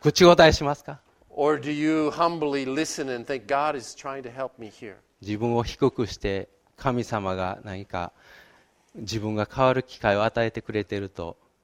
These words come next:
Speaker 1: 受け入れますか？
Speaker 2: Yeah. This is really important.
Speaker 1: これはとても大切です。
Speaker 2: And so many people, they can't tell about their,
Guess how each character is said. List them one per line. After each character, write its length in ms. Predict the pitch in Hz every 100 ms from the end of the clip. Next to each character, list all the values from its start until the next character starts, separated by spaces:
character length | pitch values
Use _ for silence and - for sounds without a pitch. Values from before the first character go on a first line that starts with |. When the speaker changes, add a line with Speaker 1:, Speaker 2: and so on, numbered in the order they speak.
| _ _ _ _ _ _
Speaker 1:
受 140 | 98 -
け 60 |
入 100 | 104
れ 60 | 101
ま 120 | 92
す 100 | -
か？ 100 | -
Speaker 2:
Yeah. 240 | 113 104 85 82 _ _ _
This 240 | 117 156
is 160 | 185 143
really 300 | 147 196 208
important. 500 | 202 208 233 226 82 - - - _
Speaker 1:
こ 80 | 110
れ 60 | 107
は 300 | 101 92 - _ -
と 100 | 82
て 140 | 110
も 180 | 92 -
大 140 | - 80
切 280 | - - -
で 280 | 139 143
す。 0 |
Speaker 2:
And 100 | 135
so 260 | 123 - 190
many 240 | 220 220
people, 380 | 214 233 202 147
they 300 | 127 170 175
can't 420 | - 214 202 226 220 - -
tell 320 | 208 202 175
about 340 | 151 147 156
their, 200 | 180 160